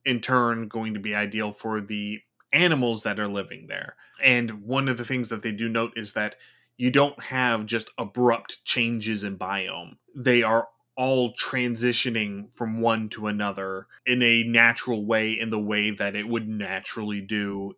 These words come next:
in the real world if people hadn't come along and, you know, developed everything. So the plane itself is heavily populated with animals, with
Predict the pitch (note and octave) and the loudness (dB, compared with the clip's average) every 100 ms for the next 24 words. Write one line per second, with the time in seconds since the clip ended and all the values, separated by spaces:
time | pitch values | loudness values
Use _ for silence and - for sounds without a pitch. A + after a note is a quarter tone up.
0 | - G#2 G2 G2+ G2+ G2+ G2+ G#2 G#2 G2+ | -4 -4 -4 -8 -6 -6 -4 -2 -2 -4
1 | - - _ - B2 - - - A#2+ A2+ | -10 -20 _ 2 2 2 -12 -6 -4 -4
2 | G#2 G#2 G#2 A2 G#2 G2+ G2+ G2+ G2 - | -6 -6 -8 -8 -6 -4 -2 -4 -6 -6
3 | G2 F#2+ F#2+ G2+ _ _ - G2 F#2+ - | -4 -4 -10 -16 _ _ -12 -10 -10 -14
4 | _ D3+ C3 A#2+ A2 G2+ - F#2 F#2 G#2 | _ -4 0 2 2 0 -6 -8 -10 -16
5 | - _ - - - - B2 A2 A2 A#2 | -20 _ -20 -20 -10 -2 0 0 -2 -8
6 | - C3+ C#3 - D3+ D#3+ E3+ D#3 A2+ - | -16 -4 -4 -2 0 2 4 2 -2 0
7 | - C#3 D#3+ - A#2+ A2+ G#2+ G#2 - - | 2 4 2 -2 -2 -2 -2 -4 -6 -2
8 | D#3+ D#3+ C#3+ B2+ - B2 A#2+ B2 A2+ G#2+ | 2 4 4 4 2 -2 -2 -2 -2 -2
9 | G#2+ G2+ G#2 G2+ - _ _ - B2+ B2+ | -2 -4 -6 -6 -10 _ _ 0 2 2
10 | B2 A#2+ A#2 A#2 - - _ A2+ G2+ | 0 0 0 -4 -8 -10 _ -12 -12